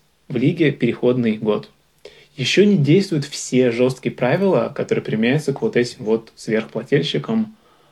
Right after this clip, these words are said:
с огромными платёжками. Они начнут действовать со следующего сезона. Что обмен Порзингиса, что обмен Холидея были возможны для Бостона только в этом межсезонье.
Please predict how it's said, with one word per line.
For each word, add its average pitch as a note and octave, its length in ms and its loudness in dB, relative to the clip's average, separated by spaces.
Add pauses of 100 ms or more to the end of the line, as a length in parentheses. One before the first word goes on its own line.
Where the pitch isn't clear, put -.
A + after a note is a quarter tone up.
с A2 840 0 (100)
огромными A2 380 0
платёжками. A#2 720 -2 (320)
Они B2+ 180 0
начнут D3+ 400 -4
действовать C3 320 2
со - 80 -14
следующего A2+ 400 -6
сезона. G#2+ 460 -6 (1080)
Что - 280 0
обмен G3+ 240 4
Порзингиса, C#3 720 0 (100)
что - 320 -2
обмен C#3 260 2
Холидея C#3 720 2 (640)
были D3 240 6
возможны C3+ 880 2
для A2 140 -2
Бостона C#3 400 -2
только D3 440 0
в C3+ 160 -8
этом B2 300 0
межсезонье. A2 640 -8